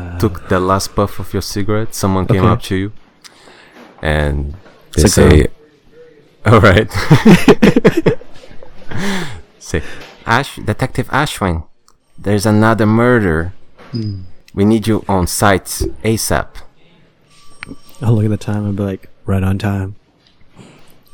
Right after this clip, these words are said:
Speaker 2: All right. <laughs> So you're getting ready to leave?
Speaker 1: Yep.
Speaker 2: All right. And as soon as
Speaker 1: Yeah.
Speaker 2: you're getting ready to
Speaker 1: Oh,
Speaker 2: leave
Speaker 1: you're asking me what I do?
Speaker 2: Yeah.
Speaker 1: Yeah, okay, I would note the time.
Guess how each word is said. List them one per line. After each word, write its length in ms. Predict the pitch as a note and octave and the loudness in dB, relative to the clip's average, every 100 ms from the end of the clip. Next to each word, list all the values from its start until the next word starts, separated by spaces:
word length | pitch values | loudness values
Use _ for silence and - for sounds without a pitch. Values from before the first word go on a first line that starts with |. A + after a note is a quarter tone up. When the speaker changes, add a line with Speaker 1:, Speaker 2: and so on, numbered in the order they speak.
| - - D2+ | -18 -14 -10
Speaker 2:
All 80 | C#2 | -8
right. 260 | D2 D#2+ - - | -6 -8 -10 -8
<laughs> 180 | - C#2 D#2 - - - - _ _ | -4 -4 -4 -10 -10 -10 -16 _ _
So 140 | - E2 | -6 -4
you're 80 | D#2+ | 0
getting 260 | F2+ F#2 | 2 2
ready 160 | F#2 F#2+ | 2 0
to 120 | - | -2
leave? 320 | G2 C3+ - - - - - - - - - | -4 -4 -6 -20 -20 -20 -18 -16 -16 -18 -6
Speaker 1:
Yep. 160 | G2+ - - _ _ _ _ - | -6 -6 -14 _ _ _ _ -16
Speaker 2:
All 100 | D#2+ | -8
right. 140 | G2 G#2 _ - - - _ | -8 -8 _ -20 -20 -20 _
And 180 | F#2 F#2 | -2 0
as 80 | F2+ | 0
soon 140 | - | 2
as 80 | A#2 | 0
Speaker 1:
Yeah. 40 | A#2 | 2
Speaker 2:
you're 60 | A#2 | 2
getting 160 | A#2 A#2 | 2 4
ready 160 | A#2 | 2
to 140 | G#2+ D3+ | 4 8
Speaker 1:
Oh, 60 | |
Speaker 2:
leave 80 | F3 | 10
Speaker 1:
you're 100 | E3 | 10
asking 240 | E3+ - F#3 | 8 8 8
me 60 | |
what 100 | E3+ | 10
I 80 | D#3+ | 8
do? 280 | C#3+ G3+ A3+ - _ | 10 8 6 -2 _
Speaker 2:
Yeah. 180 | - A2+ - _ - _ _ - | -4 -4 -4 _ -20 _ _ 4
Speaker 1:
Yeah, 140 | C#3+ | 6
okay, 180 | C#3 C3 | 8 4
I 160 | A2+ B2 | 6 6
would 140 | B2 | 6
note 320 | A#2+ A#2+ B2+ - | 4 2 0 -2
the 100 | A#2 | -4
time. 460 | - G#2 A2 A#2+ | -2 -2 0 -2